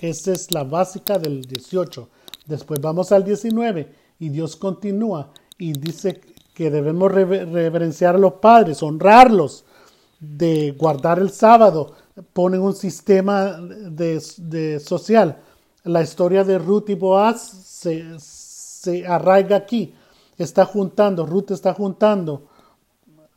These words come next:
a lo que quedaba detrás de los que iban cultivando, levantando el grano.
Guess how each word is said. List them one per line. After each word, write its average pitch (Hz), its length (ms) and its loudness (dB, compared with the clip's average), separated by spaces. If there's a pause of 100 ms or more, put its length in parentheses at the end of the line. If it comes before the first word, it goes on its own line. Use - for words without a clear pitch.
(100)
a 151 360 -6 (300)
lo 170 260 -2
que 165 160 -6
quedaba 175 440 2
detrás 180 400 2
de 180 80 -6
los 165 180 -6
que 180 100 -8
iban 180 160 -2
cultivando, 170 840 -4 (220)
levantando 175 640 -2
el 170 100 -2
grano. 180 380 0